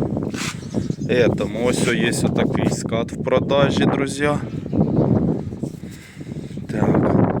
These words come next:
Блін, маркировку не бачу я, ну, коротше, якийсь отакий скат. Ну, він, походу, глухарь стає. Це десь на сія-, сіялки якоїсь. Потім є отакий скат, друзяки. Новий, новісінький.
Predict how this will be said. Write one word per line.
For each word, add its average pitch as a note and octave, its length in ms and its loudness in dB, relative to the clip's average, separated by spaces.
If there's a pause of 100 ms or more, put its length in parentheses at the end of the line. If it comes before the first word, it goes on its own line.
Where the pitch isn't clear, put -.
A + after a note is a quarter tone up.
(580)
Блін, G#2+ 280 -2
маркировку A#2 540 0
не A2+ 100 0
бачу - 300 4
я, G#2+ 160 -2
ну, A2+ 100 -6
коротше, A#2+ 320 -2
якийсь A2+ 320 -2
отакий - 360 -2
скат. D3+ 300 2 (140)
Ну, - 480 2
він, C3+ 200 2
походу, - 360 -4
глухарь - 520 2
стає. - 400 4 (580)
Це A2 80 -6
десь G#2 280 -8
на A2+ 100 -6
сія-, - 380 2
сіялки - 560 0
якоїсь. G2 520 -2 (680)
Потім A#2+ 360 4
є B2 120 6 (160)
отакий A#2 460 0
скат, C#3 460 2
друзяки. D#3+ 580 -2 (580)
Новий, A#2 420 2
новісінький. D3 880 0